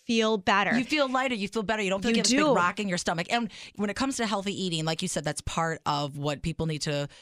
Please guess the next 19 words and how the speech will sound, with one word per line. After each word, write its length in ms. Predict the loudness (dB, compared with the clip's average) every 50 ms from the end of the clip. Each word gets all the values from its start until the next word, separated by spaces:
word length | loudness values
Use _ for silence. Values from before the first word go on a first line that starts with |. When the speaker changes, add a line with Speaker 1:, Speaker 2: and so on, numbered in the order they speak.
| -20 _ _ -6
Speaker 2:
learn 220 | -2 -2 -2 -2 -2
to 140 | -2 -2 -2
embrace 420 | -2 -4 -2 -2 -2 -2 -2 -4 -4
and 120 | -4 -4
adapt, 360 | -2 -2 0 0 0 -2 -2
and 160 | -2 -4 -4 -4 -4
a 80 | -4
lifestyle 540 | -2 -2 -2 -2 -4 -4 -2 -2 -2 -2 -2
to 140 | -2 -4 -4
adapt 340 | -2 -2 -2 -2 -2 -4 -4
if 60 | -4
they 60 | -4
wanna 280 | -2 -2 -2 -2 -2 -2
have 200 | -2 -2 -4 -4 _ _ -18 -12 -6
great 180 | -4 -4 -2 -2
results 360 | -4 -4 -2 -4 -4 -4 -4
and 80 | -6 -4
be 80 | -4 -4
healthy. 440 | -2 -2 -2 -2 -2 -2 -4 -4